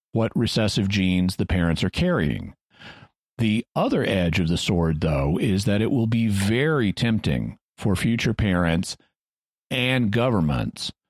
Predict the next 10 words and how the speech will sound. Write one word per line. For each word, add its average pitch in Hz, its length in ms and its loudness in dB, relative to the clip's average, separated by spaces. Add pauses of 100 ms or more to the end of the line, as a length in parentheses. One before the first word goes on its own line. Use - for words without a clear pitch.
(280)
to 113 160 0
genetically 117 720 0
engineer 104 520 2
offspring 95 720 0
to 98 100 -2
have 92 300 0
the 104 100 -2
traits 87 400 -2
they 104 140 0
want, 123 520 0